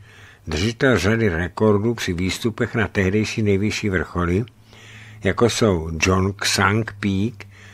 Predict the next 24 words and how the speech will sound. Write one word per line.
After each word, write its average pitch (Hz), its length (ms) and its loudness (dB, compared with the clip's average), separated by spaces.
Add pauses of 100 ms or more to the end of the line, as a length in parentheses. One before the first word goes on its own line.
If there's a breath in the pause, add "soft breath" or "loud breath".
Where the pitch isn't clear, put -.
(100)
sedm 107 320 2
tisíc 104 360 -2
čtyři 110 220 -2
sta 110 140 -2
sedmdesát 87 680 -2
metrů, 95 400 0
roku 95 220 -2
devatenáct 101 440 -2
set 117 120 -4
třicet, 92 500 -6 (480 loud breath)
a 95 120 -2
Kamet, 101 720 2 (300 loud breath)
sedm 104 360 0
tisíc 107 380 -4
sedm 110 220 0
set 113 140 -2
padesát 104 460 -2
pět - 320 -6
metrů, 98 400 -2
roku 98 220 -4
devatenáct 95 500 0
set 87 120 -10
třicet 90 480 -6
jedna. 67 420 -4